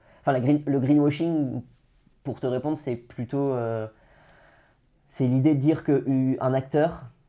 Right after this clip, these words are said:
privé va dire : « On finance la transition écologique, on s'engage dans la transition écologique », ou pour une banque, euh,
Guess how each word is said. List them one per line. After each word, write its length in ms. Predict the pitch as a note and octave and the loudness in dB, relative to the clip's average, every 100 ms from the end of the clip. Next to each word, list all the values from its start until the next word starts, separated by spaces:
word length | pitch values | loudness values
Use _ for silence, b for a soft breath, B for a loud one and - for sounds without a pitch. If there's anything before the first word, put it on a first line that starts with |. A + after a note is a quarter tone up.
| _ | _
privé 500 | - C3 C3 D#3 D3+ _ | -6 -2 0 -2 -6 _
va 240 | - A#2 B2+ | -8 -2 0
dire : « 400 | B2 D3+ D#3+ - - D#3+ | 2 2 2 -8 -8 4
On 320 | E3 E3 D3 - _ _ _ | 6 6 0 -12 _ _ _
finance 300 | - C#3+ C#3+ | -6 -4 -4
la 60 | |
transition 300 | A#2+ C3+ B2+ | -6 -6 -6
écologique, 420 | B2+ B2+ B2+ D3+ D3 | -6 -6 -2 -2 -2
on 160 | D3 D3 | -2 0
s'engage 320 | D3 C#3+ C#3+ | 0 0 0
dans 60 | |
la 80 | C3 | -2
transition 320 | - B2+ B2 | -4 -8 -8
écologique », 500 | A#2+ B2 A#2+ D3+ - b b b | -8 -6 -4 -4 -6 b b b
ou 60 | |
pour 180 | A#2+ B2+ | -4 -2
une 120 | C3 | 0
banque, 320 | B2 C#3 C#3+ C3 | 0 0 -2 -4
euh, 380 | A#2 A2 G#2+ | -4 -6 -8